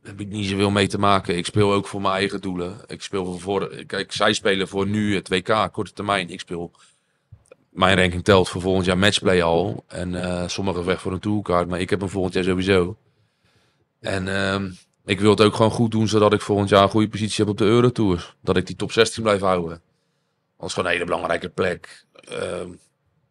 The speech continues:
je doet ze altijd mee, maar, maar ik hoef dan de qualifiers niet te gooien. Dat scheelt in Engeland weer een dag, eh, zeven keer per jaar. En tijdens de Eurotour zelf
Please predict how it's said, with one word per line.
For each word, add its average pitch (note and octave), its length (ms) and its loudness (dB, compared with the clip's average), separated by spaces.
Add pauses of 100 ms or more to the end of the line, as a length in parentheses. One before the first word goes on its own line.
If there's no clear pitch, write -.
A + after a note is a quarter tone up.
je G#2 120 -6
doet G#2 140 -2
ze - 80 2
altijd G#2 240 2
mee, A2 480 2 (120)
maar, - 160 -16 (180)
maar G2+ 300 2
ik G2 140 -6
hoef G2+ 140 -6
dan G2+ 140 -2
de F#2+ 60 -2
qualifiers G#2+ 540 6
niet A2 120 -4
te A2 60 -2
gooien. G#2+ 200 4
Dat G#2 80 0
scheelt G2+ 220 2
in F#2+ 60 0
Engeland G#2 320 2
weer G2 140 2
een F#2 80 2
dag, G2+ 380 6 (220)
eh, E2+ 200 -4
zeven G2 400 2
keer G#2+ 120 2
per G2+ 120 2
jaar. G2+ 320 6 (880)
En G2 380 0
tijdens G#2+ 300 6
de - 80 0
Eurotour G2+ 380 2
zelf F#2+ 540 6